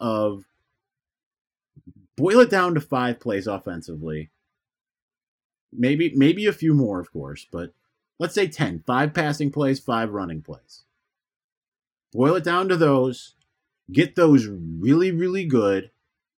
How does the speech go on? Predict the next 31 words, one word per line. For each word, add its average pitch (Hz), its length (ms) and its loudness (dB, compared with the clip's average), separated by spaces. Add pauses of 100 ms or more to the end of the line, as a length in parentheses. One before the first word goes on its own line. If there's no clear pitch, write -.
(1200)
Obviously, 147 380 0
you 160 60 4
have 147 180 2
different 143 320 0
options 147 380 -2
on 143 120 0
the 147 140 -2
offensive 127 460 -6
plays, 104 360 -4
right? 117 220 -2
And 85 200 -10 (120)
on 95 260 -12 (280)
the 98 140 -10
passing 139 520 -4
plays, 135 600 -4 (640)
you 92 120 -10
can 104 160 -10
choose 139 520 2
to, 104 360 -4 (1300)
th-, 123 140 -6
you 123 120 -2
know, 95 200 -6
throw 117 280 -2
to 98 80 -4
this 156 180 0
guy, 147 260 -2
that 143 200 -2
guy, 139 160 -2
that 127 220 -4
guy, 123 200 -2
whatever. 104 460 -4